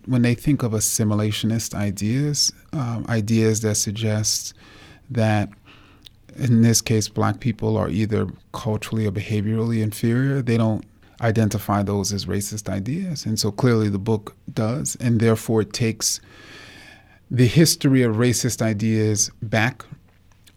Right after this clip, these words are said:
because most histories begin around the eighteen twenties. And so, of course, the history begins with the founding of colonial America, and it even goes back to the origins of racist ideas. And so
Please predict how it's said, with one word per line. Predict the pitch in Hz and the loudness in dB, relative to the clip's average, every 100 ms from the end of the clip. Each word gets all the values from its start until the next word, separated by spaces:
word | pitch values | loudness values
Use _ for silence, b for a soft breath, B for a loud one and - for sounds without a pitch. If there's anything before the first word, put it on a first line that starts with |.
| _ _ _ _ _ | _ _ _ _ _
because | 127 113 120 117 | -4 0 2 4
most | 127 131 123 - | 6 8 6 2
histories | 143 - - 113 113 101 | 0 0 0 0 0 0
begin | 120 107 110 110 | -2 2 2 4
around | 107 104 | 2 2
the | 101 | 0
eighteen | 101 104 110 | -2 -2 -4
twenties. | 101 110 104 147 135 - 123 | -2 -2 -2 -4 -4 -6 -4
And | 110 | -2
so, | 117 | 0
of | 107 104 | -2 -2
course, | 113 107 - | -2 0 -4
the | 104 | -4
history | 123 113 - 110 | -2 -2 -2 -2
begins | 107 110 117 104 | 0 2 2 0
with | 90 | -4
the | 85 | -6
founding | - 113 110 107 | -2 0 0 -2
of | 104 104 | -4 -4
colonial | 117 110 104 | -2 0 0
America, | 101 127 147 | 2 2 2
and | 107 | 2
it | 110 | 2
even | 110 107 | 2 0
goes | 104 101 | 0 0
back | 104 101 | -2 -4
to | 104 | -4
the | 101 | -4
origins | 95 107 104 98 95 | 0 0 0 -2 -4
of | 90 | -4
racist | 95 98 - - | -6 -6 -8 -10
ideas. | 80 73 73 76 - | -8 -8 -8 -8 -10
And | 78 | -6
so | - 92 | -6 -6